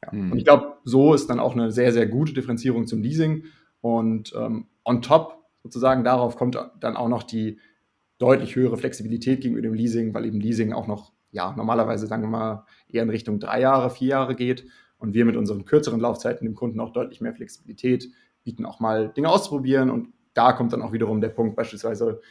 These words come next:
Speaker 1: Elektromobilität ins Spiel, ähm, weil das Auto-Abo-Modell mit eben kürzeren Laufzeiten auch, ja, den Einstieg in die Elektromobilität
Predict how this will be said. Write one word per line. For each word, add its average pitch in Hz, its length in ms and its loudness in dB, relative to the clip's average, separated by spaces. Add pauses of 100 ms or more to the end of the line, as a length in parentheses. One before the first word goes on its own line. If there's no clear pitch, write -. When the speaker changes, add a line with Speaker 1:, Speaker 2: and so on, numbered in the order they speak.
(220)
Speaker 1:
Elektromobilität 107 760 -4
ins 104 120 -12
Spiel, 120 460 -2 (340)
ähm, 110 400 -8
weil 110 140 -2
das 107 220 -2
Auto-Abo-Modell 113 840 4
mit 110 140 -4
eben 113 100 -4
kürzeren 107 320 -8
Laufzeiten 110 600 -4
auch, - 340 -10 (140)
ja, - 240 -18 (240)
den 110 100 -4
Einstieg 117 480 -6
in 120 60 -4
die 110 80 -6
Elektromobilität 110 1080 -8